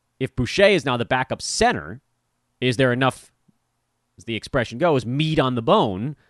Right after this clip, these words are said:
to get Birch in there for twenty-five minutes at power forward and center? I doubt it. Having three guys that all play thirty, north of thirty minutes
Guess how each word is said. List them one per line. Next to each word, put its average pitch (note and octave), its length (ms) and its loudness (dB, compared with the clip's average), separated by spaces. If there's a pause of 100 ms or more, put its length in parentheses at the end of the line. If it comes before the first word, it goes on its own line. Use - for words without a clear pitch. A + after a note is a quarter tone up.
(380)
to C#3 80 -6
get A#2+ 200 -2
Birch E3+ 280 2
in C#3+ 80 0
there A#2+ 180 0
for A#2 140 -8
twenty-five A2+ 500 -4
minutes G#2+ 300 -4
at G2 160 -6
power G2 240 -2
forward A2 480 -4
and B2 320 -6
center? F#3 500 -2
I D3+ 80 -2
doubt F#3+ 340 4
it. D2+ 120 -14 (2250)
Having F#3+ 240 4
three G#3 380 0
guys D#3+ 460 2 (340)
that C3 120 2
all C#3+ 120 4
play C#3 180 2
thirty, D3 400 0
north E3+ 340 2
of A#2 80 -6
thirty B2+ 260 0
minutes G#2 460 -6